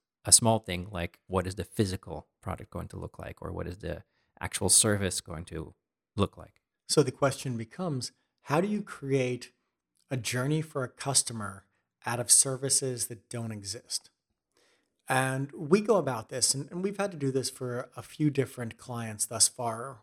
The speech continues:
Speaker 2: within our work. So we have a little bit of experience with this. And there are three things, I, I, I think these are three things that we go about doing.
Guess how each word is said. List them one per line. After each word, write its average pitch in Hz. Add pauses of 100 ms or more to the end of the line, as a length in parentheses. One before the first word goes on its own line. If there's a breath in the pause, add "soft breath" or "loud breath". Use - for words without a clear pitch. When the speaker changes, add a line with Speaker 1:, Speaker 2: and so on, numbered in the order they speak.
Speaker 2:
within 127
our 113
work. 110
So 135
we 135
have 160
a 156
little 175
bit 165
of 127
experience 123
with 110
this. 107 (720 soft breath)
And 127
there 127
are 117
three 196
things, 139 (120)
I, 135
I, 151 (240)
I 139
think 170
these 110
are 113
three 135
things 120
that -
we 127
go 117
about 110
doing. 82